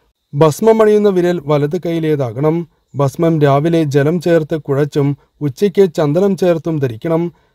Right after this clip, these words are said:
സായാഹ്നത്തിൽ ഉണങ്ങിയ ഭസ്മമേ ധരിക്കാവൂ. സ്ത്രീകൾ ഉണങ്ങിയ ഭസ്മം മാത്രമേ കുറിയിടുവാൻ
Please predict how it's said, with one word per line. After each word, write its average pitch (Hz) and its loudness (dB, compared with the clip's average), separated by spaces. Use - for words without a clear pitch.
സായാഹ്നത്തിൽ 165 0
ഉണങ്ങിയ 147 0
ഭസ്മമേ 156 -2
ധരിക്കാവൂ. 139 -2
സ്ത്രീകൾ 185 2
ഉണങ്ങിയ 160 0
ഭസ്മം 190 -2
മാത്രമേ 175 0
കുറിയിടുവാൻ 160 0